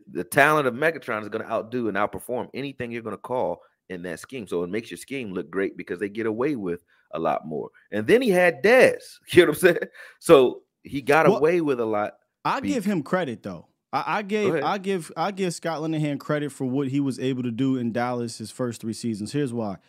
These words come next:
Speaker 2: His first year, he came in, uh, with a team that was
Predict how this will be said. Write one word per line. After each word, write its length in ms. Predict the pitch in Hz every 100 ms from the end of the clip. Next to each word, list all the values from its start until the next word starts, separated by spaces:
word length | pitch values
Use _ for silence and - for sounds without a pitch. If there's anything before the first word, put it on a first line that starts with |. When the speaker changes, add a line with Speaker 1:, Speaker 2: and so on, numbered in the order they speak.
| _ _
Speaker 2:
His 140 | 147 131
first 360 | - 202 196
year, 120 | 180 175
he 100 | 160
came 380 | 170 156 147
in, 280 | 143 139 131 - 127
uh, 220 | 120 123
with 220 | 127 120
a 60 | 123
team 320 | - 139 135
that 160 | 127 120
was 240 | 113 101